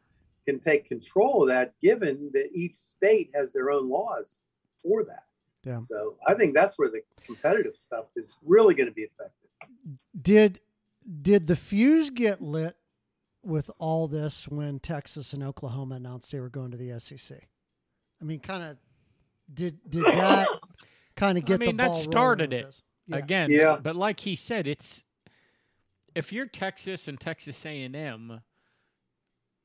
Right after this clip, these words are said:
Speaker 3: why do you wanna, your big game every year is with Oklahoma or against each other,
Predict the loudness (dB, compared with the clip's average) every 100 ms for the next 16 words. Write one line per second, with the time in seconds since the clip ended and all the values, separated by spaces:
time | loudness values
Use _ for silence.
0 | _ _ _ _ _ _ _ _ _ _
1 | _ -4 -2 -2 -6 -14 -12 -10 -10 -14
2 | -12 -12 -8 -8 -6 -6 -6 -8 -10 -8
3 | -8 -8 -8 -8 -10 -12 -12 -14 -20 _
4 | _ _ _ _ _ _ _ -12 -10 -8
5 | -8 -10 -10 -12 -10 -12 -12 -18